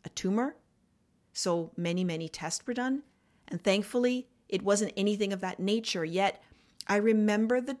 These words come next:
doctor sitting on my bedside telling me what I was actually suffering from. Stress headaches. What he recommended I do must have sounded good to him. However, I knew it wouldn't work for me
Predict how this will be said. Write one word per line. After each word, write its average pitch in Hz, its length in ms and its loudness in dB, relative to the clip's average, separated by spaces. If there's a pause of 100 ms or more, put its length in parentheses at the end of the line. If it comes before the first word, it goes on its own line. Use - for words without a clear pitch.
doctor 185 400 -2
sitting 208 340 0
on 226 80 -2
my 233 80 -2
bedside 180 500 -4
telling 190 320 -2
me 226 280 0 (420)
what 196 380 -2
I 202 160 -2
was 190 360 -2
actually 175 380 -6
suffering 175 460 -6
from. 190 420 -4 (1500)
Stress 214 320 -4
headaches. - 500 -10 (1300)
What 190 160 2
he 226 100 4
recommended 214 760 2
I 165 100 -2
do 233 520 -2 (500)
must 214 300 0
have 233 80 0
sounded 202 400 0
good 202 240 2
to 180 80 -2
him. 202 460 -4
However, 196 640 -2
I 175 120 -4
knew 208 640 0 (260)
it 190 240 -2
wouldn't 180 400 -6
work 170 220 -6
for - 160 -8
me 175 180 -6